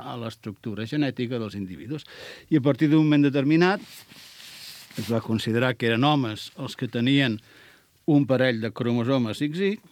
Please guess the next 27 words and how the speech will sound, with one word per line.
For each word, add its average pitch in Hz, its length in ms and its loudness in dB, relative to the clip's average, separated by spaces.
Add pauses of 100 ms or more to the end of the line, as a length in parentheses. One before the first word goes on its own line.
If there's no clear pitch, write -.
(160)
i 170 160 0
dones 160 320 0
els 135 160 -6
que 147 80 -4
tenien 139 320 2
un 143 120 2
parell 127 260 0
de 127 100 -2
cromosomes 117 640 0 (140)
X 120 280 -8
X. - 280 -16 (720)
I 127 120 -4
això, 175 220 2 (1400)
se-, - 220 -4
aquest 123 260 -4
criteri 139 400 4
biològic 147 560 4
semblava 131 400 2
tancar 135 460 2
el 139 80 0
debat 139 340 0 (560)
de 110 80 -8
forma 147 460 2
definitiva 131 640 -2 (320)
i 131 140 -4
per 120 120 -8
sempre. - 340 -14